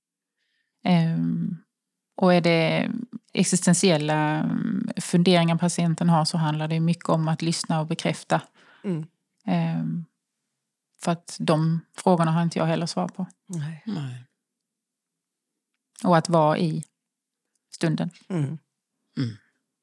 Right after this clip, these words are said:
Speaker 3: Vi
Speaker 1: Sen
Speaker 3: har ju vår vän Dans-Martin.
Speaker 2: Mm.
Speaker 3: Eh, han är, är sköterska och har jobbat, eh, på demensboende i många år. Och han brukar säga att människor dör på ett av två sätt.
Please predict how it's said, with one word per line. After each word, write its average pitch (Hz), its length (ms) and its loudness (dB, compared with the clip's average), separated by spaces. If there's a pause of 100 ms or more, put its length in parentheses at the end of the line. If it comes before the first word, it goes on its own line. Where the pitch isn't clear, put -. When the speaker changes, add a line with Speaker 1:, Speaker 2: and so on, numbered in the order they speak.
(240)
Speaker 3:
Vi 151 100 4
Speaker 1:
Sen 151 100 6
Speaker 3:
har 180 120 6
ju 180 160 6
vår 160 300 6
vän 147 400 6
Dans-Martin. 147 840 0 (180)
Speaker 2:
Mm. 170 320 2
Speaker 3:
Eh, 147 500 -2
han 165 220 0
är, 147 200 0
är 131 360 -6
sköterska 143 600 -4
och - 440 -6 (100)
har 143 140 0
jobbat, 139 680 -4
eh, - 300 -8 (200)
på 135 280 -6
demensboende 143 960 0
i 151 40 -6
många 143 240 -2
år. 135 220 0 (340)
Och 143 100 -2
han 170 500 0
brukar 160 220 -4
säga 147 340 0
att 139 180 -6
människor 143 400 0
dör 135 320 -4 (420)
på 131 200 0 (100)
ett - 300 -6
av 139 100 0
två - 300 -8
sätt. - 260 -6